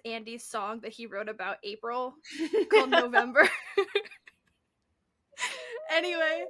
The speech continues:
Speaker 1: so August
Speaker 2: Uh,
Speaker 1: is,
Speaker 2: okay. <laughs>
Speaker 1: August August has recently moved to town, and he has opened up his own vineyard with the grossest wine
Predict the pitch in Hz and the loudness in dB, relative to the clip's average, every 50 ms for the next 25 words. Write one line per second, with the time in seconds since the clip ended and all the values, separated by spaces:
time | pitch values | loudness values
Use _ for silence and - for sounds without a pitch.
0 | - - - - - - - - _ _ _ _ - - 427 392 359 - - 320 | -12 -14 -16 -16 -16 -16 -18 -20 _ _ _ _ -4 -2 0 0 0 4 8 10
1 | 349 370 392 - 311 - 175 - - 233 - - 605 - - 226 - 277 269 262 | 10 10 10 8 4 4 4 2 0 0 -2 -2 -2 0 -2 0 0 -2 -2 -4
2 | 262 262 262 254 - - - - - - 370 - - 269 285 - - - 403 - | -4 -6 -6 -6 -4 -4 0 4 6 6 6 6 8 8 8 8 10 10 10 10
3 | - - - - - _ - - - - - - - - _ _ - 1077 _ _ | 8 6 0 -6 -18 _ -8 -8 -8 -8 -8 -12 -18 -20 _ _ -20 -20 _ _
4 | _ _ _ _ _ _ _ _ _ _ _ _ _ _ - - - - - _ | _ _ _ _ _ _ _ _ _ _ _ _ _ _ -20 -20 -20 -20 -10 _
5 | - 277 294 320 302 339 349 349 339 - - - - - - - 277 269 262 262 | 4 6 6 6 4 2 -2 -4 -4 -8 -12 -16 -16 -12 -2 2 4 4 4 4
6 | 262 262 262 277 262 - _ _ _ _ - - 247 254 247 240 - 302 330 330 | 4 2 0 -4 -6 -12 _ _ _ _ -16 -14 -12 -12 -12 -10 -8 -8 -8 -8
7 | - 381 339 330 285 277 277 269 - 320 - 240 170 156 170 214 254 - _ - | -8 -10 -10 -10 -10 -10 -10 -10 -12 -10 -8 -6 -6 -6 -6 -8 -10 -12 _ -20
8 | - _ - - - _ _ - 247 262 262 269 277 269 294 294 294 277 262 - | -20 _ -20 -20 -20 _ _ -8 -6 -4 -4 -4 -6 -8 -6 -6 -4 -4 -4 -6
9 | 240 240 277 277 262 277 247 - 240 254 269 247 233 220 220 220 220 214 220 226 | -6 -6 -6 -8 -8 -8 -10 -10 -8 -8 -6 -4 -4 -4 -4 -4 -6 -6 -6 -8
10 | - 233 226 226 - _ _ _ 277 247 - 330 349 359 330 302 - - 214 202 | -8 -8 -8 -8 -10 _ _ _ -10 -2 2 2 2 2 0 -8 -10 -8 -6 -6
11 | 202 196 202 214 226 247 | -6 -6 -6 -10 -12 -14